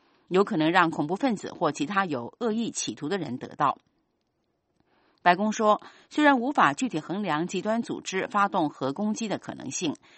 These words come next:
但是目前在全球各地的民用和军用项目中有两千公吨高浓缩铀和已分离的布。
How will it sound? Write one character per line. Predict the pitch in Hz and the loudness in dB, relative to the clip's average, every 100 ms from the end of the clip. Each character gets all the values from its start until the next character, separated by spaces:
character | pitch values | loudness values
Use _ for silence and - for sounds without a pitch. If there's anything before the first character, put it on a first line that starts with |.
| - - | -12 0
但 | 240 | 2
是 | 240 | 4
目 | 262 254 | 4 4
前 | 175 | 2
在 | 165 180 160 | 2 2 0
全 | 185 | -2
球 | 208 196 | -4 -2
各 | 262 | 0
地 | 202 | -2
的 | 175 151 | -2 -2
民 | 135 147 | 0 0
用 | 240 220 | 0 -2
和 | - 135 | -2 -4
军 | 139 233 | -2 0
用 | 240 160 | 2 0
项 | 147 180 | 0 -2
目 | 165 127 | 0 -2
中 | - 202 202 - - - | -2 -2 -4 -8 -20 -20
有 | - 160 160 175 | 0 4 4 4
两 | 156 123 - | 0 0 -4
千 | - 226 | -4 -2
公 | 233 233 233 | -2 0 0
吨 | 240 233 226 - - | 0 0 -2 -10 2
高 | 240 240 226 | 6 6 4
浓 | 147 196 | 0 0
缩 | 247 | -2
铀 | 220 131 156 - | 0 0 -2 -2
和 | - 165 | -4 -4
已 | - 131 | -4 -6
分 | 127 190 | -4 -4
离 | 151 | -4
的 | 120 131 | -6 -8
布。 | 160 123 | -6 -8